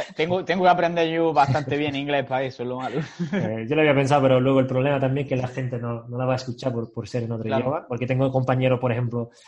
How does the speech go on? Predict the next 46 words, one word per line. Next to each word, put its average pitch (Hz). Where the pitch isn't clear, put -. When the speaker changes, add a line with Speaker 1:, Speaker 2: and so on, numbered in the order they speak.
Speaker 2:
de 120
Italia, 139
de 123
Portugal, 120
que 143
me 123
gustaría 123
entrevistarlo, 123
pero 117
luego 123
va 123
a 113
ser, 113
va -
a 117
ser 120
un 110
poco 107
ese 104
el 98
gap, 98
¿no? 104
Pero 156
yo 233
creo 208
que, 147
que, 151
que 165
esta 156
gente 165
que 151
te 143
he 139
nombrado 147
y, 135
y, 123
y 131
otros 143
que, 120
que, 131
que 127
vemos 127
por 123
las 120
redes 120
sociales 123